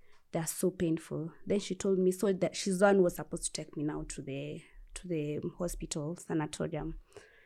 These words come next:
So she told me, "Eh, na by the way, ukienda nyumbani, uchunge sana. Unajua ukikaa karibu na mtu mwenye ako na periods uchungu wa mama, au ndo wanaweza, wana, then you cross their legs, they give you painful periods."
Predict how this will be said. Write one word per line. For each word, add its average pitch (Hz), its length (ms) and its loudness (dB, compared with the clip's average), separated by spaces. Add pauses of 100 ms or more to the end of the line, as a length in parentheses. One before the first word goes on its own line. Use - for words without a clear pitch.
(360)
So 202 400 10
she - 200 4
told 208 340 8
me, 196 440 8
"Eh, 202 220 6
na 208 120 8
by 220 180 6
the 226 120 6
way, 262 420 8 (120)
ukienda 240 380 4
nyumbani, 247 600 12 (120)
uchunge 180 400 2
sana. 165 340 0
Unajua 208 280 4
ukikaa 220 240 2
karibu 196 360 4
na 180 120 4
mtu 170 240 -2
mwenye 175 140 2
ako 165 200 -4
na 165 240 -2 (300)
periods 185 380 4
uchungu 202 480 4
wa 165 140 4
mama, 226 420 4 (1040)
au 190 180 8
ndo 175 140 10
wanaweza, 156 460 4 (300)
wana, 156 440 6 (220)
then 208 180 10
you 185 80 12
cross 262 380 12
their 185 200 12
legs, 247 540 8 (440)
they 165 100 6
give 170 260 6
you 165 60 6
painful 156 420 2
periods." 151 640 -4